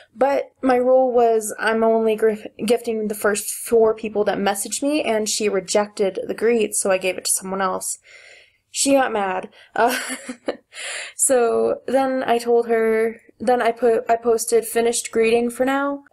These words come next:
Uh, and then she said, "You didn't greet me or her. You said you'd greet me. Well, I offered you to greet, I offered to greet you, though you didn't accept it, which is why I greeted someone else."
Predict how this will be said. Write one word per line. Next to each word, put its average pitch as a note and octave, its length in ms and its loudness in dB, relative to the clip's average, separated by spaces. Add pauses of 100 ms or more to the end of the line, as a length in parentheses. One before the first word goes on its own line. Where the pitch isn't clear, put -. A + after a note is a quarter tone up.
Uh, A3+ 160 4
and A3 160 0
then A3+ 100 2
she A#3 160 -2
said, G#3+ 480 2
"You A3 180 -4
didn't A#3+ 340 2
greet A#3 200 2
me A3+ 320 2
or A#3+ 260 4
her. A3 540 -2 (340)
You G#3+ 120 -6
said A3+ 260 2
you'd A3+ 220 -8
greet A#3+ 260 -4
me. A3+ 340 0 (220)
Well, A3 180 4
I G3+ 100 0
offered A#3+ 440 -2
you B3 100 -2
to B3+ 80 -4
greet, A#3 600 0 (100)
I A#3 120 2
offered A#3 400 0
to C4+ 40 -6
greet B3+ 240 -2
you, A#3+ 380 2
though G#3+ 100 0
you G#3+ 140 0
didn't G#3+ 260 -2
accept - 520 -4
it, D4 140 -2
which A#3+ 140 0
is G3+ 100 -2
why G3 240 0
I F#3 140 -2
greeted F#3+ 320 -6
someone G3+ 240 -2
else." F#3+ 400 -2